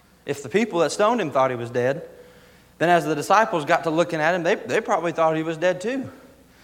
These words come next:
And they're standing around about him. No doubt there's some crying going on. No doubt there's some questioning going on. No doubt there's some wonder going on. And, "God, how would you let this happen?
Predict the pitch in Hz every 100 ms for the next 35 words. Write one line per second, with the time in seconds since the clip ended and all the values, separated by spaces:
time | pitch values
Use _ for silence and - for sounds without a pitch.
0 | - - - 123 127 - 170 185 175 185
1 | 160 170 185 175 170 165 175 185 156 151
2 | 135 117 175 180 180 170 180 175 170 180
3 | 185 165 170 170 170 165 151 127 185 196
4 | - 185 180 180 175 180 185 - - -
5 | 180 180 180 175 175 160 147 196 180 180
6 | 185 180 185 180 160 180 175 185 220 185
7 | 180 226 190 208 196 202 185 233 208 175